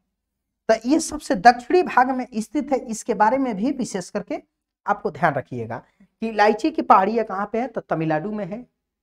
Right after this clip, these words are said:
और इसी में क्या है कि भारत के सबसे प्राचीनतम जो जनजाति है, उसका निवास स्थान है। किधर? तो इलायची के पहाड़ियों में। कहाँ पे है? तो इलायची के आपको क्या? पहाड़ियों में।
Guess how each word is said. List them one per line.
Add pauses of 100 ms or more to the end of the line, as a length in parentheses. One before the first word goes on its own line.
(460)
और
इसी
में
क्या
है
कि (180)
भारत
के
सबसे
प्राचीनतम
जो
जनजाति
है, (300)
उसका
निवास
स्थान
है। (840)
किधर? (420)
तो (120)
इलायची
के
पहाड़ियों
में।
कहाँ
पे
है?
तो
इलायची
के
आपको
क्या? (340)
पहाड़ियों
में।